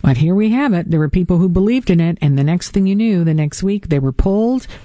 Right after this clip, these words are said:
and they're making a correction. Hard to just throw that out of your mind when you are a frequent flyer. I'm Arlene Bynon in for John Oakley. This is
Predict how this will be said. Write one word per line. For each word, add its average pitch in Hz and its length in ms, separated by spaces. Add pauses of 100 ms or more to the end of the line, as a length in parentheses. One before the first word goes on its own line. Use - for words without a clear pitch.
(160)
and 143 200
they're 139 100
making 160 380
a 160 60
correction. 127 520
Hard 165 540
to 165 100
just 147 220
throw 156 240
that 147 180
out 143 140
of 139 60
your 139 120
mind 160 640 (460)
when 151 260
you 147 300
are 139 180
a 139 60
frequent - 520
flyer. - 420 (100)
I'm 160 240
Arlene 190 320
Bynon 196 360
in 214 360
for 156 320
John 196 420
Oakley. 165 380
This - 240
is 147 260